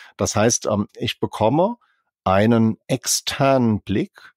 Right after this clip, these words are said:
in die Filme rein, weil Sabine dann auch mal sagt, „So Jürgen, jetzt wird das zu werblich, dann ist das zu arg Deutsche Bank, äh, das lassen wir jetzt mal raus.“ Und das ist auch genau richtig so, dass wir diese Neutralität, dieses Wissensformat behalten.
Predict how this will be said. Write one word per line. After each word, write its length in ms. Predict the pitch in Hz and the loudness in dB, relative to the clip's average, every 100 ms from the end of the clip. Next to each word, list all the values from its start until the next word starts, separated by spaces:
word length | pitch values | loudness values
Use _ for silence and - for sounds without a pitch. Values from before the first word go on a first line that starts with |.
| _ | _
in 200 | 117 139 | 2 2
die 120 | 139 | 0
Filme 460 | 120 139 143 117 92 | -2 0 2 0 0
rein, 380 | 87 101 127 98 | -2 -2 -2 -2
weil 200 | 95 98 | -2 0
Sabine 420 | 92 87 120 135 | 0 2 4 4
dann 200 | 110 110 | 2 2
auch 140 | 101 | 0
mal 140 | 101 92 | 0 0
sagt, 200 | 110 - | -2 -2
„So 140 | 110 | -2
Jürgen, 280 | 113 113 107 | 0 0 0
jetzt 260 | 98 - - | -4 -4 -6
wird 140 | 107 | -4
das 160 | 101 - | -4 -4
zu 180 | - 85 | -4 0
werblich, 480 | 110 - 165 165 - | 0 0 0 -2 -2
dann 220 | 104 101 | -2 -2
ist 220 | - - | -4 -6
das 200 | 104 - | -4 -4
zu 240 | - 127 | -4 -4
arg 340 | - 98 117 - | -2 -2 -2 0
Deutsche 300 | 110 104 92 | 0 0 0
Bank, 340 | 104 123 165 - | 0 0 0 0
äh, 160 | 104 | 0
das 200 | 104 101 | 0 0
lassen 260 | 113 - 120 | 0 0 0
wir 80 | 101 | 2
jetzt 320 | 98 98 - | 0 -2 -2
mal 140 | 92 | -2
raus.“ 420 | 85 90 120 185 - - - - | 2 2 2 0 -6 -16 -20 -8
Und 120 | - | -2
das 140 | 113 170 | -2 -2
ist 120 | 156 | -6
auch 120 | 131 | -4
genau 280 | - 139 156 | 0 2 2
richtig 420 | 147 160 - 95 | 2 -2 -2 -4
so, 200 | - 92 | -6 -8
dass 220 | 92 104 - | -4 -4 -2
wir 120 | 131 | -2
diese 300 | 120 117 123 | -2 -2 2
Neutralität, 1080 | 110 107 170 - 131 123 113 - 120 135 117 | 2 2 0 -2 -2 0 -2 -2 0 0 -2
dieses 320 | 98 - 101 | -6 -6 -4
Wissensformat 840 | 123 - - - 110 98 104 - | -4 -2 -4 -2 2 2 2 -2
behalten. 540 | - 87 92 123 - | -4 0 0 0 -2